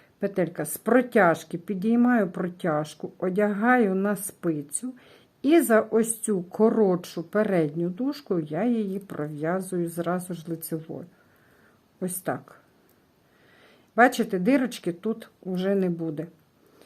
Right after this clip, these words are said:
І пров'язую петельки пагона. У мене на пагон також резиночка два на два, і вона складається з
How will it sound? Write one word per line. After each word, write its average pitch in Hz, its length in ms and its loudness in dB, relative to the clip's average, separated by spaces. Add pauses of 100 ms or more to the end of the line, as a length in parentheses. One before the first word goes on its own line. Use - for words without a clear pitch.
(400)
І 320 180 6
пров'язую 214 920 2
петельки 202 920 -2 (120)
пагона. 175 520 -2 (160)
У 208 100 0
мене 180 380 2
на 160 180 -2
пагон 202 480 0 (200)
також 180 540 2 (280)
резиночка 190 1000 -2 (680)
два 170 440 2
на 185 180 2
два, 165 640 -4 (540)
і 240 160 0
вона 190 320 0
складається 180 920 0 (220)
з 185 360 -2